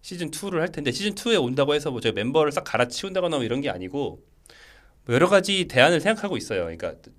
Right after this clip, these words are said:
개선을, 개선. 저희가 김현민 기자나 류청 기자, 한준 기자랑 이런 복귀적인 얘기를 똑바로 안 해봤는데, 가지고 있는 아이디어 중에는 뭐 많은 팟캐스트들이 그렇게 하듯이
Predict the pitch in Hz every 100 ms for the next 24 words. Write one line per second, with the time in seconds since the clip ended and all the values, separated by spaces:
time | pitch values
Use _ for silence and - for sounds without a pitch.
0 | _ - 156 202 175 95 - 107 98 80
1 | - _ _ _ - 107 98 - - 139
2 | 143 127 120 117 117 101 98 143 120 117
3 | 135 175 160 127 127 113 92 107 117 113
4 | - - - 151 143 123 127 123 120 -
5 | 185 110 120 110 92 131 98 - - -
6 | - - 113 135 160 151 101 135 160 156
7 | 143 131 143 202 202 - 95 98 - -
8 | - _ _ - - 135 175 190 214 202
9 | 196 131 123 - 180 123 151 120